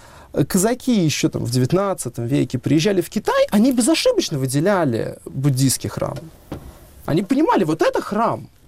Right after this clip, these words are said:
вот это это вот здесь пьют, здесь гуляют, а вот это храм. При том, что, ну, ну,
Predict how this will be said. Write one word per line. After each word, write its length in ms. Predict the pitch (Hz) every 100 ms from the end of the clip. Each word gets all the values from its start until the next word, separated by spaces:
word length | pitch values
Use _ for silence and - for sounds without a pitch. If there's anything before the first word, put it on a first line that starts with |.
| - _
вот 180 | 135 147 -
это 480 | 508 539 - - - - -
это 280 | - 277 349 214
вот 120 | 156 139
здесь 220 | 240 427
пьют, 380 | - 143 165 151 - -
здесь 460 | 139 131 165 370 -
гуляют, 420 | 214 202 143 127
а 60 | 151
вот 160 | 139 330
это 180 | 415
храм. 340 | 330 226 214 131
При 120 | 127
том, 140 | 156
что, 140 | 147 151
ну, 80 | 156 - -
ну, 180 | 180 202